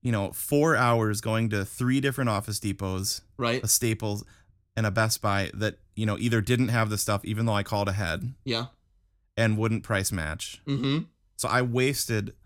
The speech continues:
Speaker 1: four hours of a Sunday afternoon when all I would have had to do is just click.
Speaker 2: Right.
Speaker 1: Click a button on Amazon, have it shipped, and it'd be there in, like, three days.
Speaker 2: Well, and then you,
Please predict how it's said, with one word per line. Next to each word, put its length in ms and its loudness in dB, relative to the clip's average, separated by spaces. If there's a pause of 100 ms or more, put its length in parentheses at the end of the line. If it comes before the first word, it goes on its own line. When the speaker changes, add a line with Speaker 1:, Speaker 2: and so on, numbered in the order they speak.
(140)
Speaker 1:
four 480 2
hours 300 4
of 100 -2
a 60 0
Sunday 260 2
afternoon 380 0
when 180 -2
all 180 2
I 60 4
would 160 0
have 80 -2
had 140 0
to 80 0
do 180 0
is 140 -4
just 200 -6
click. 500 -6 (280)
Speaker 2:
Right. 280 0 (440)
Speaker 1:
Click 240 -2
a 60 -2
button 260 2
on 140 2
Amazon, 500 -2 (120)
have 180 0
it 60 -4
shipped, 200 -2
and 100 0
it'd 80 0
be 120 0
there 140 2
in, 100 2
like, 180 -2
three 200 -2
days. 440 -2 (260)
Speaker 2:
Well, 320 6
and 160 2
then 300 2
you, 200 -2